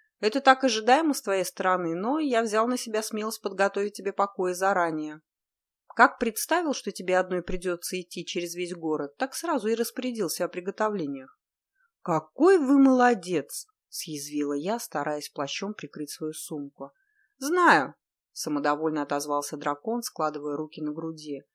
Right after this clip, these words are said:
«Будь как дома, но не забывай, что в гостях». «То есть сиди тихо и не выпендривайся?» уточнила я, краем глазом рассматривая выделенную мне спальню.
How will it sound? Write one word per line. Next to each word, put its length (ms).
«Будь 220
как 260
дома, 520
но 80
не 160
забывай, 380
что 200
в 20
гостях». 560
«То 120
есть 180
сиди 340
тихо 360
и 80
не 120
выпендривайся?» 960
уточнила 560
я, 240
краем 380
глазом 340
рассматривая 640
выделенную 560
мне 160
спальню. 580